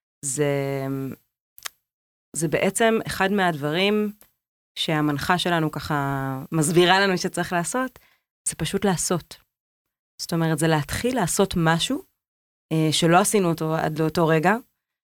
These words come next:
אה, ואצלי זה התב-, אה, בא לידי ביטוי בלעשות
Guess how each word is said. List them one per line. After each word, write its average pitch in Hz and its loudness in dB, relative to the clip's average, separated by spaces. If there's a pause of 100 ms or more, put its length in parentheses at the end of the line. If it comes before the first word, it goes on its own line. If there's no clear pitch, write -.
(240)
אה, 165 2
ואצלי 165 2
זה 190 2
התב-, 165 0
אה, 165 4
בא 160 2
לידי 170 2
ביטוי 165 0
בלעשות 156 2